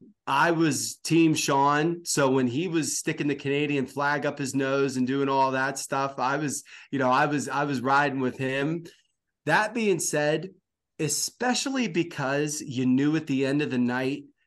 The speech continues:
that Sami Zayn wasn't going to win the title. I can't believe these words are coming out of my mouth, but you couldn't just let Liv tap out to Natty. You couldn't give the, you couldn't give the Canadian people, like, one big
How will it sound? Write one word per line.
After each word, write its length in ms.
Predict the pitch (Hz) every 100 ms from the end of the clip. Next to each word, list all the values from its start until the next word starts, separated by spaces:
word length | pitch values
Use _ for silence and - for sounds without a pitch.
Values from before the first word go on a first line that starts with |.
| _ _
that 320 | - 131 120 -
Sami 440 | - - 147 151 147
Zayn 460 | 127 131 139 139
wasn't 340 | 127 127 131 123
going 240 | 131 131
to 60 | 123
win 220 | 123 127
the 80 | 123
title. 600 | - 117 120 127 143 - _ _ _ _ _ _ _ _ _ -
I 60 | 135
can't 240 | - 139
believe 180 | 139 147
these 140 | 147
words 180 | 143 151
are 40 | 151
coming 260 | 151 143
out 120 | 143
of 60 | 143
my 120 | 143
mouth, 440 | 135 139 147 151 - -
but 220 | 139 151
you 120 | 147
couldn't 300 | 147 254 247
just 260 | 214 190 170
let 360 | 175 - 135
Liv 420 | 143 143 156 156 147
tap 320 | - 156 156
out 300 | 151 147 147
to 400 | - 147 131 123 -
Natty. 580 | 139 139 143 143 143 - _ _
You 80 | 147
couldn't 280 | 143 226 214
give 240 | 202 196
the, 80 | 175
you 240 | 190 175 151
couldn't 240 | 208 214
give 160 | 196 180
the 80 |
Canadian 600 | 190 175 160 170 175 170
people, 540 | 156 151 160 165 165 165
like, 340 | 147 127 123 - - _ _
one 480 | - 139 156 160 147
big 560 | 120 147 151 151 147